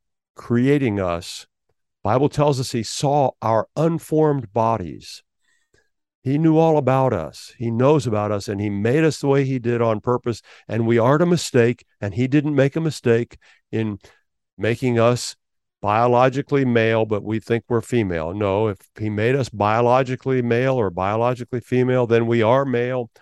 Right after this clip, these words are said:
or female. And the confusion comes from the other rascal who lies to us about it.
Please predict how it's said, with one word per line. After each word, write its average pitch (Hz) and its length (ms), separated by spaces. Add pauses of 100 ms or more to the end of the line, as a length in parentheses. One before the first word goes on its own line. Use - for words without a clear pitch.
or 117 100
female. 113 580 (380)
And 127 140
the 127 60
confusion 147 920
comes 147 420 (280)
from 139 180
the 127 140
other 131 240
rascal 101 580 (140)
who 123 180
lies 117 360
to 98 140
us 90 120
about 85 280
it. - 120